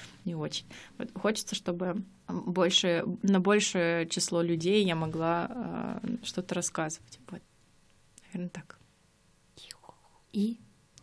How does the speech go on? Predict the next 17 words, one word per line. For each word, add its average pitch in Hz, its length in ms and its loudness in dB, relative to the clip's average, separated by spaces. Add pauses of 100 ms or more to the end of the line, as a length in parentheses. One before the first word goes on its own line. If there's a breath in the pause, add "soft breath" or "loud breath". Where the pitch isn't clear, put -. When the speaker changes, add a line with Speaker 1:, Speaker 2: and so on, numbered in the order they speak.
(100)
Speaker 2:
вопрос, 202 380 -2
который 185 560 -2 (460)
волнует 196 560 6
меня. 247 360 12 (120)
Speaker 1:
Так. 170 380 12 (200 loud breath)
Speaker 2:
<laughs> - 220 -4
Не 202 160 12
больше, 190 480 6
но 175 120 6
сильно. 226 520 2 (640)
Поёшь 165 420 0
ли - 120 -14
ты 170 120 -4
в - 60 -10
душе? 165 380 -6 (600)
Speaker 1:
<laughs> - 960 4
Да. 151 320 8